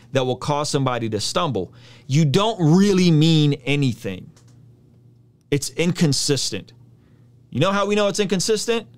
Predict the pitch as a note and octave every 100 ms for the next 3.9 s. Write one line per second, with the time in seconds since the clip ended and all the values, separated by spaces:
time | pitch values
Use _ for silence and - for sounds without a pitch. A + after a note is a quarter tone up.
0 | - - - - D#3 F3+ E3+ G#3+ A#3+ F#3
1 | E3 D3 - - E3 C3+ F3 F3+ D#3+ -
2 | D3+ F3 D3 E3 E3 E3 D#3 C3+ F3 D#3+
3 | C#3+ A2 G#2 - F3+ G#3 D#3 A#2+ D#3+